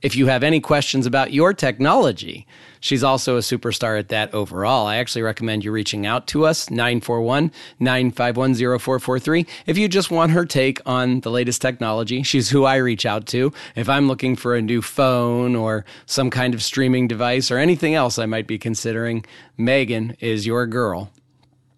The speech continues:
I also want to thank everyone at Udell Associates for all of the support and all of my friends and family who have listened to this podcast and given me some great feedback.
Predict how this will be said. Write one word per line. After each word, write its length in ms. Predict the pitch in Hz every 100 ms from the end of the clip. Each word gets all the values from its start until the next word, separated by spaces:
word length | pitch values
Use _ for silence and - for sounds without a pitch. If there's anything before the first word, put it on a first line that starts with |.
| _ _ _ -
I 80 | 110
also 200 | 120 135
want 120 | 131
to 60 | 117
thank 200 | 123 117
everyone 480 | 117 127 123 127 131
at 180 | 123
Udell 320 | 123 127 127 131
Associates 720 | - 117 110 - 113 117 -
for 180 | 120 -
all 160 | 110
of 100 | 113
the 100 | 131
support 680 | 123 143 - 107 104 107 - - - - -
and 380 | 143 147 151 143 -
all 180 | 180 202
of 60 | 175
my 160 | 165
friends 340 | 143 143 135 123
and 160 | 127
family 460 | 117 107 104 101 98 - -
who 120 | 143
have 340 | 139 110 - - _ 139
listened 300 | 156 151 143
to 60 |
this 120 | 131
podcast 840 | - 131 135 120 131 127 127 120 120
and 260 | 117 113
given 220 | 127 120 120
me 100 | 110
some 160 | 120
great 260 | 107 104 120
feedback. 680 | - 92 85 90 92 -